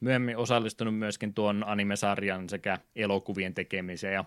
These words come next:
on myöskin näitä keräilykortteja sitten kuvittanut myöskin. Tota, mitä mieltä Sugimorin taidetyylistä on, ja oletko samaa mieltä väittämän kanssa, että ne sataviisikymmentäyksi ensimmäistä oli ne parhaat Pokemonit?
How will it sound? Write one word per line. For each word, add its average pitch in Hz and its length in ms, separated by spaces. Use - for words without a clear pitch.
on 90 120
myöskin 127 320
näitä 147 160
keräilykortteja 95 800
sitten 87 300
kuvittanut 90 540
myöskin. 90 560
Tota, 110 400
mitä 110 280
mieltä 104 340
Sugimorin 101 640
taidetyylistä 101 800
on, 101 120
ja 95 120
oletko 101 340
samaa 101 280
mieltä 95 260
väittämän 98 400
kanssa, 104 300
että 101 180
ne 101 160
sataviisikymmentäyksi 101 1300
ensimmäistä 95 440
oli 95 120
ne 92 80
parhaat 95 420
Pokemonit? 107 540